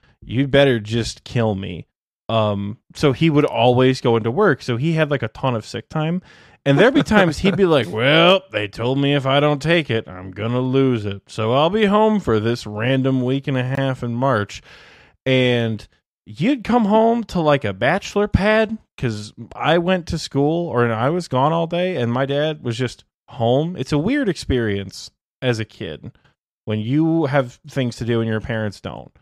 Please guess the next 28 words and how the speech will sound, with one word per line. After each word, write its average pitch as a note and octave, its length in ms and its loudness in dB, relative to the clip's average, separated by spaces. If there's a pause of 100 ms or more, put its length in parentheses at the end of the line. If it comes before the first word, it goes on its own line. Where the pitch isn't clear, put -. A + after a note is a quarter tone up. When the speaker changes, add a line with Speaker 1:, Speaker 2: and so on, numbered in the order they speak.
(300)
Speaker 2:
Yeah. C3 380 -6 (720)
Speaker 1:
Being G#3 280 4
Speaker 2:
I - 40 6
Speaker 1:
an F3+ 40 2
Speaker 2:
love D#3+ 120 4
Speaker 1:
ad-, - 60 -14 (160)
Speaker 2:
it. F3+ 60 -12 (100)
Speaker 1:
now G#3 200 6
that C4+ 120 4
I'm D#3+ 140 6
an D3 80 6
adult, C3+ 440 4
that B2+ 100 2
f-, - 160 -6
sounds C#3+ 400 2
like C3 160 4
it's A#2+ 160 -2
fantastic B2 840 0
to C#3+ 140 2
have C#3+ 200 2
the - 100 6
Speaker 2:
Yeah. C3+ 40 4
Speaker 1:
house C#3 240 2
without C#3 260 4
the - 60 -14
kids. D3+ 440 -2 (280)
Speaker 2:
Yeah. E3 300 0
Speaker 1:
But A2 320 0